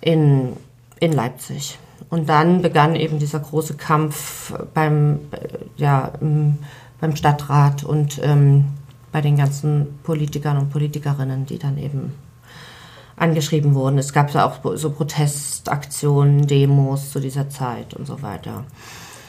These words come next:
Und das hat, ähm, aber nur zum Teil gefruchtet. Also die Mona Lisa konnte sich dann wieder so weit aufstellen, dass die Geschäftsführerin und noch eine Bibliothekarinnenstelle irgendwie, äh, möglich waren.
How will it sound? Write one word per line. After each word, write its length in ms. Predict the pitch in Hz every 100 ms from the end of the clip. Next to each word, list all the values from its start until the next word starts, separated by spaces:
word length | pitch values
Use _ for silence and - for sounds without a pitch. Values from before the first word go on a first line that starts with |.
| - - - _ -
Und 200 | 156 170
das 240 | 175 -
hat, 340 | 196 185 - -
ähm, 500 | 175 170 160 156 143 - - -
aber 200 | 170 170
nur 160 | 170 170
zum 160 | 160
Teil 420 | 147 147 151 143 131 - - - - 160
gefruchtet. 680 | 156 147 127 127 - 135 - -
Also 320 | 147 139 131 139 - - - - - - - _
die 60 | 165
Mona 220 | 175 165
Lisa 260 | 165 170 147
konnte 380 | 170 220 254
sich 180 | 196 214
dann 220 | 208 185
wieder 580 | 180 185 180 175 175 175 - - _ _ _ _ _ _ - 202
so 200 | - 180
weit 180 | 160 151
aufstellen, 640 | 175 190 - 185 175 170
dass 380 | 165 151 - - - - - -
die 80 |
Geschäftsführerin 800 | 170 160 175 - 190 175 170 170
und 240 | 165 170 170
noch 120 | 170
eine 300 | 160 160 151
Bibliothekarinnenstelle 1500 | - 175 170 160 147 151 - 170 196 180 180 - 190 185 180
irgendwie, 540 | 170 175 170 170 165 160
äh, 260 | 151 160
möglich 500 | 165 208 233 208 -
waren. 340 | 165 160 160